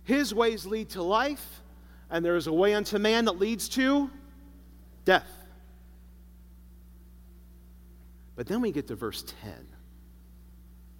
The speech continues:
And verse ten is glorious. "For as the rain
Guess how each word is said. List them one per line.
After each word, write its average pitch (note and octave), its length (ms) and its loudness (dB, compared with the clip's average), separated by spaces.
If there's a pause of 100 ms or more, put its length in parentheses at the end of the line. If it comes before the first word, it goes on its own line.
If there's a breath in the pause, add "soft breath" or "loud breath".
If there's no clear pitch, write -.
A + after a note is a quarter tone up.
(140)
And G#2 100 -12
verse E3 200 -4
ten C#3 260 -8
is - 140 -10
glorious. - 800 -10 (2750 loud breath)
"For F3 180 2
as D#3+ 140 -6
the C3 120 -10
rain G#3+ 600 -10